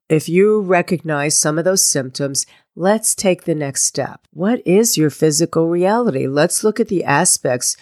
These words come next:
of your daily needs and evaluate each area.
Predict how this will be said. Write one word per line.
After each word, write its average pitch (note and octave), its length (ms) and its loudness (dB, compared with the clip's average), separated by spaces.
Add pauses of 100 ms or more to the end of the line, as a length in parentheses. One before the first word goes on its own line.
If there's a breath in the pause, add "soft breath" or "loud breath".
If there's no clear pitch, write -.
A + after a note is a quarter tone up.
(140 soft breath)
of D3+ 160 -2
your D3 160 -4
daily D3+ 520 0
needs C#3 380 -2
and D3 220 -2
evaluate D3+ 1040 0
each C3+ 400 -6
area. E3 480 0